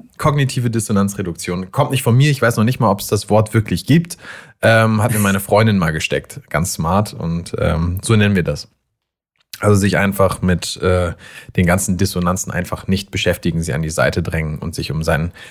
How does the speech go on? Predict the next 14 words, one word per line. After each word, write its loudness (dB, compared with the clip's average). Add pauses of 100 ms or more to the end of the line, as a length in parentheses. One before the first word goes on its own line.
(180)
wirklich 4
wichtigen 2
Scheiß 2
kümmern. -2 (340)
Ja? 2 (400)
Und 4
das 4
ist -2
jetzt 2
erstmal 4
Weihnachten, 2
Leute. 2 (1500)
Nicht 4
wahr? 0